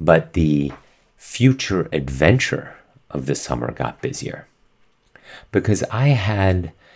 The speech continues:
an interesting email inquiry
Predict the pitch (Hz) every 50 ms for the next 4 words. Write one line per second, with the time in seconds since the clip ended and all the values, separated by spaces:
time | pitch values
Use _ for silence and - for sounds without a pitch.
0 | - - - - - 82 80 - - 107 104 - - 110 - - - - 85 78
1 | 78 73 - - _ - 87 87 85 80 78 73 73 71 71 73 - - 80 76
2 | 76 71 - - - 69 62 60 60 60 60 60